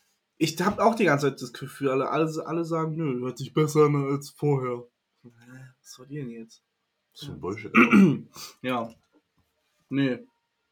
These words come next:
Speaker 1: Mir geht's wieder gut. Twitter ist Twitter. Okay. Ja, Leute, das Lil Baby, ähm, das Cover ist so geil. Wollte ich nur mal kurz gesagt
Speaker 2: Vom
Speaker 1: haben.
Speaker 2: Lil Baby Album.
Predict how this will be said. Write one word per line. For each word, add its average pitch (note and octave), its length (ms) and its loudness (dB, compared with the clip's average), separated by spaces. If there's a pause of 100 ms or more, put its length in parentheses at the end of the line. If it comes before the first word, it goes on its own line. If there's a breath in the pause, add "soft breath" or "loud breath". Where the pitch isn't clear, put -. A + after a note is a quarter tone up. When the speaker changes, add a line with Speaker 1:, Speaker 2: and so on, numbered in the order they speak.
(120)
Speaker 1:
Mir C#3 140 -6
geht's G#3 200 -4
wieder G3+ 160 2
gut. D3 360 -6
Twitter C#3 280 -12
ist B2 160 -12
Twitter. F2+ 380 -14
Okay. G#2+ 340 -14 (320 soft breath)
Ja, C3 120 0
Leute, D#3 220 6
das D3+ 120 0
Lil D3+ 140 0
Baby, D#3+ 280 2
ähm, B2+ 380 -2
das - 120 -12
Cover D3 360 2
ist B2+ 160 -6
so D3 160 -4
geil. C3 420 2 (880)
Wollte B2+ 120 2
ich C#3 40 -2
nur C#3+ 100 0
mal C3+ 100 0
kurz - 180 -6
gesagt C3 320 -4
Speaker 2:
Vom F#2+ 120 -4
Speaker 1:
haben. F#2+ 60 -4
Speaker 2:
Lil F#2 140 -2
Baby A#2+ 400 -6
Album. C3+ 380 -12